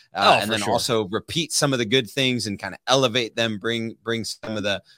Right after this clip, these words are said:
Speaker 1: the, the O G troublemakers back, but also bring in a whole nother swath of people into the content stream. So keep an eye out. We'll be just throwing things as, as they come at us for sure.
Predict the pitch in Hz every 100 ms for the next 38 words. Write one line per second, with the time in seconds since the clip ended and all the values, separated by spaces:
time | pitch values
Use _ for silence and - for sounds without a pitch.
0 | _ 107 98 95 - 101 101 110 95 101
1 | - 104 107 104 98 98 - 98 95 -
2 | 95 95 95 104 90 107 107 104 101 98
3 | - 113 110 107 95 85 - 104 95 -
4 | 92 - 107 - 104 90 104 98 104 98
5 | - - _ 98 - 101 92 104 - -
6 | 104 98 - 98 85 _ _ - 175 175
7 | 143 139 135 131 113 117 101 120 107 117
8 | - 123 117 117 107 120 110 101 104 98
9 | - 98 90 92 - 90 85 76 62 -
10 | 71 - 85